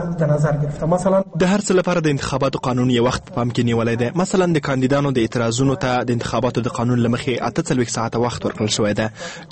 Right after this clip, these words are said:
Speaker 2: کاندیدان باید د انتخاباتي شرکتونو له کمیسیون سره خپل اعتراضونه شریک کړي. بنان کله چې دا بهیر ختمیږي او کاندیدان لا هم اعتراض کوي، د نافذه قوانینو له مخې دغه اعتراض نه څېړل کیږي. نو دوی دې د افغانستان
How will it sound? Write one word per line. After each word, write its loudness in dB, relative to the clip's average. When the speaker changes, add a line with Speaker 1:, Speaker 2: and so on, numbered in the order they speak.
Speaker 2:
کاندیدان 2
باید 0
د 0
انتخاباتي -2
شرکتونو -2
له -4
کمیسیون 0
سره -2
خپل -2
اعتراضونه 0
شریک -2
کړي. 0
بنان 0
کله 0
چې -2
دا 0
بهیر -2
ختمیږي 0
او 0
کاندیدان 0
لا -2
هم -2
اعتراض 0
کوي، 2
د 2
نافذه 0
قوانینو 2
له 2
مخې -2
دغه -2
اعتراض -2
نه 0
څېړل -2
کیږي. 2
نو 4
دوی 2
دې 2
د 0
افغانستان -2